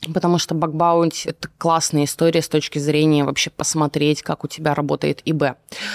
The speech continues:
А, если у тебя какие-то, не знаю, пробелы, все ли инструменты у тебя правда классно работают, или стоит, я не знаю, как-то инструмент подтюнить, или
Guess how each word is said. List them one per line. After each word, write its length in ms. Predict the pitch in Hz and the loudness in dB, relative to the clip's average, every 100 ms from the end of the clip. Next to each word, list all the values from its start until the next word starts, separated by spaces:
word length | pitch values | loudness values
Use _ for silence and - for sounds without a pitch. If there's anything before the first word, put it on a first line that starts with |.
| - - | -10 -6
А, 640 | - 151 147 151 160 160 156 | 0 2 2 2 0 0 0
если 260 | 151 - | -2 -2
у 20 | |
тебя 220 | 143 147 147 | -4 -2 -4
какие-то, 420 | - - 143 139 | -4 -4 -2 -2
не 120 | 143 | -2
знаю, 340 | 139 143 143 - | -2 -2 -2 -4
пробелы, 480 | 151 143 143 214 240 | -4 -2 2 2 0
все 220 | - 190 | -2 0
ли 100 | 160 | 2
инструменты 560 | 151 147 - 156 156 147 | 2 0 0 2 2 0
у 20 | |
тебя 140 | - | -4
правда 300 | 139 147 143 | -2 -2 -2
классно 300 | 139 143 - | -2 -4 -2
работают, 500 | 143 127 - - 233 - - - - - | -4 -4 -4 0 0 -2 -10 -10 -6 2
или 240 | 185 170 | 4 4
стоит, 480 | 165 - 160 156 - | 0 -2 2 2 2
я 80 | 151 | 0
не 80 | |
знаю, 260 | 147 156 143 | 0 0 0
как-то 300 | 147 - 151 | -2 -4 -2
инструмент 480 | 151 - 151 202 - | -2 0 0 0 0
подтюнить, 680 | 170 - 165 156 147 143 151 | -4 -2 2 4 2 0 0
или 180 | 147 | 2